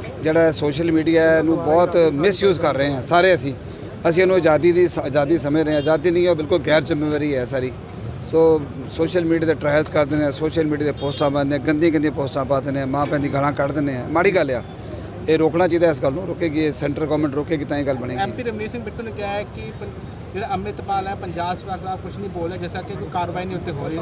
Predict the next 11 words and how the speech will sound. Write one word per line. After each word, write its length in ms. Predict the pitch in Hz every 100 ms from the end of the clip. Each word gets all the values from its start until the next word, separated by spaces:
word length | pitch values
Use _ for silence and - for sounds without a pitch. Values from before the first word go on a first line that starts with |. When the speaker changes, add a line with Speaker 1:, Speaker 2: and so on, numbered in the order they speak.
| 156
Speaker 2:
ਬਿੱਟੂ 260 | 170 196
ਨੇ 100 | 202
ਦੋਸ਼ 260 | 196 180 -
ਲਾਇਆ, 160 | 156 147
ਐਮਪੀ 260 | 147 139
ਰਮਨੀਤ 220 | - 135
ਬਿੱਟੂ 300 | - 127 127
ਨੇ 80 | 123 127
ਪੰਜਾਬ 280 | 139 135 -
ਸਰਕਾਰ 180 | - 165
ਤੇ। 340 | - - -